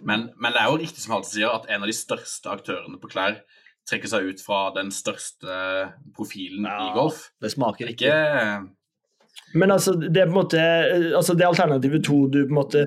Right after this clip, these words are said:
Speaker 3: skisserer her, Berkis, det er jo ingenting som tilsier at han plutselig skal ha krevd masse mer enn når han, han har jo definitivt vært mer populær enn det nå, selv om han fortsatt er veldig populær. Så det, det er liksom, og når jeg på en måte satt og tenkte på det her i sted, så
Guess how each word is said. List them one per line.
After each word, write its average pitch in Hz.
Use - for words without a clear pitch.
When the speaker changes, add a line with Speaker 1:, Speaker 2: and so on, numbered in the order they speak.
Speaker 3:
skisserer 151
her, 151
Berkis, 175
det 170
er 160
jo 170
ingenting 151
som 175
tilsier 139
at 123
han 135
plutselig 117
skal 127
ha 127
krevd 127
masse 151
mer 127
enn 135
når 143
han, 156
han 156
har 139
jo 139
definitivt 147
vært 160
mer 127
populær 131
enn 131
det 127
nå, 160
selv 143
om 139
han 135
fortsatt 143
er 120
veldig 135
populær. 156
Så 170
det, 180
det 190
er 196
liksom, 175
og 175
når 190
jeg 190
på 196
en -
måte 180
satt 175
og 196
tenkte 180
på 185
det 165
her 165
i 160
sted, 185
så 190